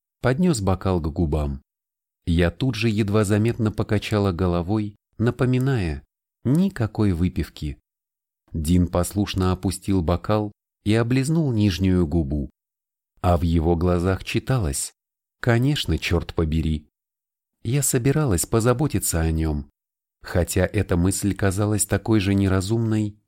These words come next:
как и само решение. С чего у меня возникло такое желание и почему он мне это позволял? Но я не могла спокойно смотреть, как он растрачивает свое здоровье.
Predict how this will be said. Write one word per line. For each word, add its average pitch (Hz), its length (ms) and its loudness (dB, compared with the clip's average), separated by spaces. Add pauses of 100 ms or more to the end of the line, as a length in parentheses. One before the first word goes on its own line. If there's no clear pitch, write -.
как 151 240 -2
и 135 40 0
само 131 300 2
решение. 85 760 -2 (720)
С - 200 -6
чего 156 600 4
у 98 40 6
меня 117 320 4
возникло 123 520 2
такое 123 420 2
желание 117 800 2 (260)
и 131 120 0
почему 170 480 2
он 117 180 6
мне 127 320 4
это 117 180 -2
позволял? 127 680 0 (1000)
Но 92 260 4
я 101 200 4
не 120 140 4
могла 135 380 2
спокойно 107 540 0
смотреть, 107 500 0
как - 240 -4
он 123 120 2
растрачивает 120 840 0
свое 101 360 2
здоровье. 85 720 -2